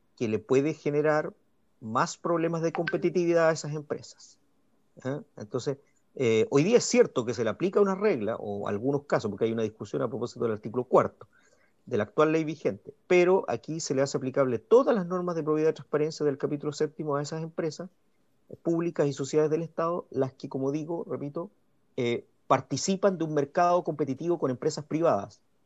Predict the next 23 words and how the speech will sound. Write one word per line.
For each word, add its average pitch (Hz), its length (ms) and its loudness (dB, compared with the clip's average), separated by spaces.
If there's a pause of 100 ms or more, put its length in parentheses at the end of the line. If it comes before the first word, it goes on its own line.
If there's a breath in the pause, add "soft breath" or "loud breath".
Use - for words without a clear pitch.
(240)
y 127 100 -2
donde 120 220 0
entonces 147 340 -2
se 131 60 -2
le 117 80 -2
está 131 140 -2
poniendo 139 280 -2
una 165 100 -4
condición 233 500 0
que - 140 -10
puede 151 280 2
ser - 240 -2 (340)
menos 185 340 4
competitiva 208 640 0
respecto 156 380 -10
a 156 40 -10
estas 147 140 -2
empresas 147 300 -4
privadas 143 320 -2
cuando 135 220 -2
participan 131 500 -6
del 123 100 -4
sector. - 320 -14